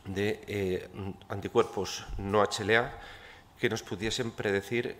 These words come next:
el rechazo de, eh, el, el evento de rechazo mediado por anticuerpos. Eh,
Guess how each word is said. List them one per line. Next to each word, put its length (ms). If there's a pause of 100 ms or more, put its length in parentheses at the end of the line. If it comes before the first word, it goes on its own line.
el 240
rechazo 420
de, 320 (220)
eh, 560 (280)
el, 120 (600)
el 320
evento 360
de 180 (540)
rechazo 320
mediado 240
por 100
anticuerpos. 680 (1040)
Eh, 400